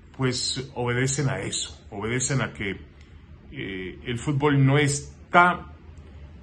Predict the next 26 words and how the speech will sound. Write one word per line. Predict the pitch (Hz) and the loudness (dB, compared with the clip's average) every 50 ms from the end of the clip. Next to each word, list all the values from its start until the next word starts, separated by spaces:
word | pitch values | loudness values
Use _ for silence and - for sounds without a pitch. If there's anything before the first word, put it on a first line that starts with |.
| - - - - - - - - - - | -16 -14 -14 -16 -16 -16 -18 -10 -2 2
preparándose | 175 165 160 - 160 160 156 170 185 196 185 202 208 202 - 233 233 233 - - - | 4 6 6 8 8 8 8 8 6 6 2 2 2 2 2 0 0 -2 -4 -8 -4
o | 117 143 | 0 4
no | 160 196 220 | 4 6 6
se | 214 - 208 | 6 6 6
ha | 202 - - | 4 2 0
preparado, | - 165 151 147 139 151 143 143 143 151 151 165 180 170 | 0 -2 0 0 0 2 2 4 4 2 2 0 -2 -4
porque | 135 135 139 - 156 | -4 -6 -4 -4 -4
es | 151 - | -4 -2
uno | 175 180 | -2 -2
de | 170 147 | -2 0
los | 143 131 | -2 0
deportes | 135 135 139 147 160 160 - 175 170 - - | -2 -2 -2 -2 -4 -4 -2 -4 -4 -4 -4
que | - - - 147 147 | -6 -8 -6 -4 -4
menos | 139 143 147 151 156 165 175 196 202 202 202 208 208 - - - - - - - - - | -2 -2 -4 -4 -4 -4 -2 -2 -2 -2 0 0 -2 -2 -4 -8 -14 -18 -18 -18 -10 0
ha | - 160 170 | 0 0 2
transformado | - 185 185 180 151 - 160 151 143 151 160 175 185 185 175 | 4 4 4 4 4 4 2 2 4 4 4 6 6 6 4
su | - - 160 147 | 4 2 0 0
reglamento | 135 151 139 147 143 143 139 160 180 190 190 156 - 185 175 | 2 2 4 4 4 4 4 4 2 2 0 -2 -2 -4 -2
desde | 160 156 156 151 143 139 135 143 151 143 | 0 0 0 0 0 -2 0 0 -2 -2
que | - 147 | 0 -2
los | 151 151 139 - 151 | -2 0 0 0 -2
ingleses | 147 147 135 156 170 190 190 170 - 170 165 156 | -2 0 2 2 4 4 2 2 0 -2 -2 -2
lo | 160 156 | -2 -2
pusieron | - 151 139 - 170 175 175 165 160 | -2 -2 -2 -2 0 0 0 0 0
en | 151 | -2
efecto | 147 139 - 180 185 175 - - - 185 180 170 - | -2 -2 0 0 0 0 0 -2 2 4 4 4 2